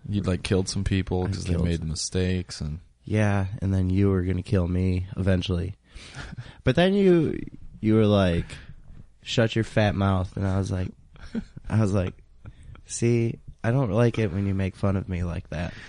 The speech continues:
Speaker 1: Yeah, see, that was a good line because I remember that, and it's almost like we were sort of equals almost again now, 'cause it's like,
Speaker 2: Right.
Speaker 1: it's not like you were just like, "I'm sorry, I'm so sorry."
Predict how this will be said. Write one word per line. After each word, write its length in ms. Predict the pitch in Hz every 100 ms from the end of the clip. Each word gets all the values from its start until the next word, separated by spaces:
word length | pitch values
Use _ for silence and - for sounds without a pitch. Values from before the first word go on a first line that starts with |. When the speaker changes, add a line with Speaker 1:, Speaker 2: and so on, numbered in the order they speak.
| - - -
Speaker 1:
Yeah, 220 | - 123 120
see, 180 | -
that 200 | 131 160
was 120 | 214 185
a 80 |
good 140 | 131 127
line 180 | 120 107
because 540 | 107 117 98 90 - - - 107
I 60 |
remember 260 | 110 117 104
that, 120 | 92
and 80 | 85
it's 100 | 98
almost 260 | 117 123 -
like 140 | 107
we 100 | 98
were 60 | 92
sort 220 | - 87
of 120 | - _ _ _ -
equals 460 | 104 101 117 113
almost 360 | 123 120 117 -
again 300 | 117 120 123
now, 320 | 120 123 131 -
'cause 160 | - 98
it's 140 | 92 -
like, 100 | 90
Speaker 2:
Right. 40 |
Speaker 1:
it's 80 | 98
not 100 | 127
like 120 | 117
you 100 | 98
were 40 | 90
just 160 | 80 -
like, 160 | - -
"I'm 100 | 107
sorry, 180 | 107 85 85
I'm 80 |
so 120 | 92 92
sorry." 280 | 76 69